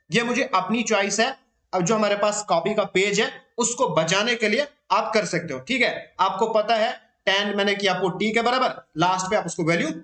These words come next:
दे सकते हो, ठीक है, यहां पे कोई मसला नहीं है। लिखो d upon dx, ठीक है, into हमारे पास tan की जगह मैंने लिखा है t, ठीक है, t की power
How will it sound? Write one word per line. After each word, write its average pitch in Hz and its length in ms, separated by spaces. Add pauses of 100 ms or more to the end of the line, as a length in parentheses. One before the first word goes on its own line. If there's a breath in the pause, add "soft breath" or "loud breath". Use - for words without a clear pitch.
दे 190 160
सकते 147 280
हो, 120 80
ठीक 180 240
है, 240 140 (200)
यहां 175 140
पे 175 80
कोई 175 160
मसला 170 280 (240)
नहीं 175 260
है। - 180 (1000)
लिखो 151 260 (560)
d 147 160 (800)
upon 139 400
dx, 151 380 (340)
ठीक 151 180
है, 190 140 (560)
into 175 280 (440)
हमारे 202 260
पास 214 340 (800)
tan 196 240
की 214 60
जगह 202 200
मैंने 214 160
लिखा 208 200
है 302 100
t, - 460 (320)
ठीक 160 180
है, - 380 (140)
t 240 220
की 226 160
power 139 380